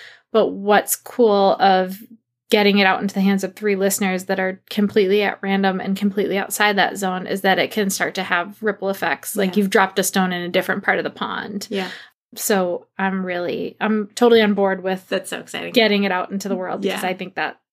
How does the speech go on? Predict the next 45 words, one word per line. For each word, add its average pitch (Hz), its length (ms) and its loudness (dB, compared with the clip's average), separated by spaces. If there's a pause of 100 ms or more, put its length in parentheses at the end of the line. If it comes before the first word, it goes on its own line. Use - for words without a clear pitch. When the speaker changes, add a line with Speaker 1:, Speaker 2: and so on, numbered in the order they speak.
(120)
Speaker 1:
it's, - 380 -6
it's 214 160 0
so 247 300 4
important. 208 680 -2 (540)
It's 247 200 4
so 277 280 6
good. 208 360 4
Like, 208 160 4
if 247 160 4
you're 254 120 6
like, 240 300 4
"I 226 120 2
don't 277 160 0
really 262 240 2
care 262 580 -2
about 196 300 0
having 196 300 -2
dinner 196 160 -2
with 185 140 -10
my 180 120 -8
family 185 440 -8
and 196 180 -4
I 202 120 4
don't 233 180 2
care 262 160 0
about 226 180 0
the 196 80 -4
sacred 196 360 -8
table 190 180 -6
concept," 190 640 -6 (400)
it's 208 220 4
worth 202 380 2
getting 214 280 0
for 208 160 -4
the 202 100 -2
recipes 202 640 0
and 190 140 -6
the 196 60 -4
beauty 208 280 -2
of 190 120 -4
the 190 60 -8
book. 196 420 0 (380)
And 214 240 2
we 247 200 6
know 196 500 -2